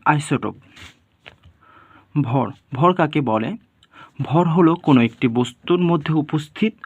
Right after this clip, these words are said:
মোট পদার্থের পরিমাণ। অর্থাৎ কোনো একটি বস্তু যে সকল পদার্থ দ্বারা গঠিত, সেই সকল পদার্থের মোট পরিমাণকে আমরা ভর বলবো। ভরের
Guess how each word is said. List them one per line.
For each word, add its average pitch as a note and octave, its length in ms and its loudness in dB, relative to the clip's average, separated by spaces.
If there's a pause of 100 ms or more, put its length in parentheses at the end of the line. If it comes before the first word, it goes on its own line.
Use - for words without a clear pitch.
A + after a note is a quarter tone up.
(120)
মোট C#3+ 320 4 (120)
পদার্থের B2 500 0 (280)
পরিমাণ। A2+ 340 0 (1300)
অর্থাৎ B2+ 460 -2
কোনো D3 280 2
একটি C#3 240 0
বস্তু C3 600 -2 (180)
যে E3+ 120 2
সকল F3+ 440 2
পদার্থ B2 400 0
দ্বারা A2+ 240 2
গঠিত, C#3+ 440 -2 (340)
সেই D#3 240 0
সকল E3 360 -2
পদার্থের B2+ 420 -2
মোট D#3 420 2 (240)
পরিমাণকে D#3 1080 0 (380)
আমরা C3 280 4 (200)
ভর C3 220 0
বলবো। A2 280 -4 (680)
ভরের F3 300 2